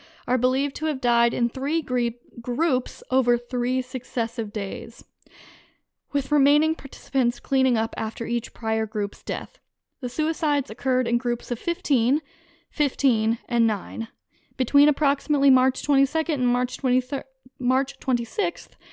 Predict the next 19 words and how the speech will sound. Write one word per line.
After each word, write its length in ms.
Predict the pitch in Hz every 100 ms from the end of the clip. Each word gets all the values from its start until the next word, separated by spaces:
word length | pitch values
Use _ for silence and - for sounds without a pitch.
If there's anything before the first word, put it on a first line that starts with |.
| - -
Applewhite 540 | 269 277 302 277 269 254
was 180 | 254 -
the 140 | 262
third 400 | - 294 311 320
to 140 | -
last 340 | 277 247 254 -
member 240 | 240 233
to 140 | 240 214
die. 400 | 208 190 196 - _ _ - _
Two 160 | 320 320
people 420 | 339 330 330 311
remained 560 | 269 247 247 262 262 - _ _ -
after 480 | 247 254 277 240
him, 420 | 240 202 196 240 277 _ -
and 180 | 240
were 120 | 240 240
the 120 | 240
only 320 | 254 277 285
ones 500 | 247 233 226 233